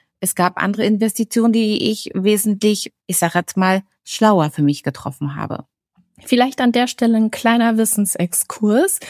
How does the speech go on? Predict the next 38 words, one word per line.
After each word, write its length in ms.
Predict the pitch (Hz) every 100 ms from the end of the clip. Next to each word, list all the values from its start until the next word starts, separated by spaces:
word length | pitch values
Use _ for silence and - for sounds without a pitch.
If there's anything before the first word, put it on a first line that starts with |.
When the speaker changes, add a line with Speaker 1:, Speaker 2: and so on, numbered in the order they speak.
| - -
Speaker 2:
für 560 | - 226 220 214 208 -
die 260 | 214 220 233
Zuhörerinnen, 760 | - 226 220 220 214 214 208
die 120 | 208
sich 160 | 208 208
vielleicht 320 | 208 196 -
in 80 | 196
dem 160 | 196 208
Moment 320 | 196 190 208
denken, 320 | 196 - 190
oh, 320 | - 262 349 349
vielleicht 480 | - 233 247 -
habe 160 | 247 247
ich 80 | 226
solche 280 | 247 226 226
Positionen 680 | - 233 - - - 226
ja 220 | 220 202 -
auch 240 | 240 -
im 200 | - 185
Depot. 520 | 180 - 202 208 285 - - - - - _ _
Du 240 | 233 247
hattest 360 | 233 233 226 -
wahrscheinlich 420 | 226 262 262 240
das 320 | 220 208 -
Gefühl, 800 | - 196 - - 226 233 277 302 - -
dass 220 | 294 -
sie 100 | 285
nicht 260 | 285 269
mehr 120 | 285 269
so 120 | 269
gut 180 | 277 262
laufen, 320 | 262 277 277
aber 220 | 240 240
du 120 | 240
hast 260 | - 240 -
dir 60 |
dann 200 | 226 220
auch 300 | 214 208 214